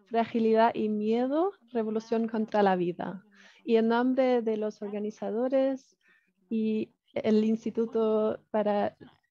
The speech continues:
la Investigación Social, le damos la bienvenida. Especialmente damos la bienvenida a Mombi Sondi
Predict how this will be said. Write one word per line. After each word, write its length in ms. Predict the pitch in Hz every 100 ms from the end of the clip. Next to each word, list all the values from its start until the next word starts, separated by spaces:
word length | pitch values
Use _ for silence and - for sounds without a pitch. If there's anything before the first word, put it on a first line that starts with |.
| -
la 60 | 214
Investigación 640 | 208 - 214 208 - 208
Social, 640 | - - - 240 262 285 -
le 160 | 226
damos 240 | 220 220 220
la 420 | 214 208 202 208
bienvenida. 800 | 214 202 202 196 180 - - - 202 208 240 262 320
Especialmente 840 | 220 - 214 208 208 233 262 269
damos 240 | 247 240
la 100 | 233
bienvenida 640 | 220 220 220 226 226 226 -
a 240 | 196 196 _ _ _ _ -
Mombi 600 | 226 220 226 214 - _ _
Sondi 520 | - 254 302 330 370